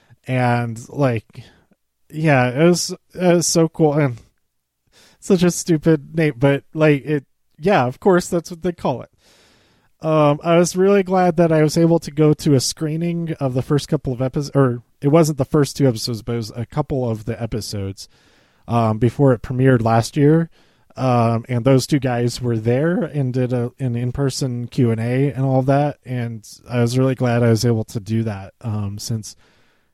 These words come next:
who knows the next time stuff like that is gonna be able to happen for a T V show, let alone anything else. Um, so, uh, yeah, I, I, that was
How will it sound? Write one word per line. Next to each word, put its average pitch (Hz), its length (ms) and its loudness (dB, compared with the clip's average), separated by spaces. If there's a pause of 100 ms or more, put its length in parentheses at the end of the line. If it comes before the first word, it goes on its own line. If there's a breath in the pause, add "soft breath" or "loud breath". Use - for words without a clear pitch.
(380)
who 151 80 -2
knows 165 220 4
the 160 80 -2
next 147 220 -2
time 147 200 2
stuff - 260 -2
like 139 180 0
that 139 280 -2
is 151 140 -4
gonna 143 140 0
be 135 80 4
able 127 100 6
to 123 80 2
happen 113 600 -4 (320)
for 170 160 2
a 147 60 2
T 170 220 -2
V 202 260 0
show, 127 320 4
let 139 160 2
alone 147 300 4
anything 143 380 0
else. 123 580 -2 (120)
Um, 113 500 0 (280)
so, 120 600 0 (680)
uh, 113 340 -2
yeah, 117 380 0 (140)
I, 123 100 0
I, 131 360 -4 (180)
that 131 120 2
was - 320 -2